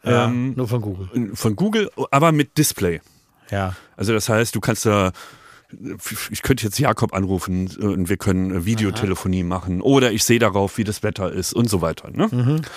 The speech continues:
Speaker 1: So Dinger, die irgendwo so rumstehen und wo die so Sachen können.
Speaker 2: Genau, genau.
Speaker 1: Ja.
Speaker 2: Hat sie zwei davon gekriegt, eine hat sie in der Küche installiert, eine im Badezimmer.
Speaker 1: Mhm.
Speaker 2: Und dann hat sie, ähm, halt erzählt, dass sie das auch so positioniert hat, weil sie sich beim Duschen immer so langweilt,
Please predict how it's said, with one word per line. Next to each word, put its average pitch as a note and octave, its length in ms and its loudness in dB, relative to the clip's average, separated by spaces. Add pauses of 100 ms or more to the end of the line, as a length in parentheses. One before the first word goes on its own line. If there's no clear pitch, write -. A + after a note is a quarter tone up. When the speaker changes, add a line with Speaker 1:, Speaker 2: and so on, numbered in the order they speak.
(180)
Speaker 1:
So B2+ 60 0
Dinger, D3+ 260 4
die C3 80 2
irgendwo B2+ 220 2
so A2+ 80 0
rumstehen B2+ 460 0
und A2+ 100 -2
wo A#2 60 0
die A2 120 -2
so G#2+ 160 -2
Sachen G2 360 -4
können. F2+ 240 -10
Speaker 2:
Genau, F#2 360 -2
genau. F#2+ 200 -8
Speaker 1:
Ja. F2 120 -10 (160)
Speaker 2:
Hat A#2+ 200 -6
sie C#3 240 0
zwei E3 400 4
davon D3+ 260 2
gekriegt, F#3+ 460 0
eine C#3+ 200 2
hat C3 140 -2
sie C3 80 0
in A2+ 60 0
der G#2 100 0
Küche F#3+ 300 0
installiert, B2 580 0
eine B2 260 4
im A#2 120 -2
Badezimmer. F2 680 -2 (440)
Speaker 1:
Mhm. A2 300 -4 (380)
Speaker 2:
Und C#3 380 4
dann B2+ 160 4
hat C#3+ 160 2
sie, C#3+ 300 6
ähm, B2 440 4
halt A#2 300 2
erzählt, A2 460 2
dass B2 100 2
sie B2 100 -2
das G#2 220 0
auch G#2 160 0
so A#2+ 220 2
positioniert G#2+ 800 0
hat, G3+ 240 0
weil A#2 180 4
sie B2 120 -4
sich A#2 200 -2
beim G2+ 180 2
Duschen A3 360 2
immer A#2+ 160 2
so G#2+ 100 0
langweilt, G2 640 2